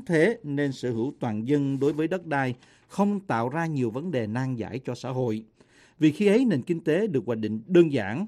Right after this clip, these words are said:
và mọi bất công có thể giải tỏa bằng mệnh lệnh hành chính từ nhà nước. Tuy nhiên,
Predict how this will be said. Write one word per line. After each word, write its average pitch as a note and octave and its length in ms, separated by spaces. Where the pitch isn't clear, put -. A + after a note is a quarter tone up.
và C#3 160
mọi A#2+ 220
bất G#3+ 200
công F3 220
có G3+ 100
thể D3 120
giải C3+ 220
tỏa A2+ 420
bằng B2 360
mệnh A#2+ 180
lệnh A#2+ 280
hành A2+ 200
chính E3+ 300
từ - 80
nhà G#2 160
nước. C#3+ 200
Tuy D#3 120
nhiên, D#3 260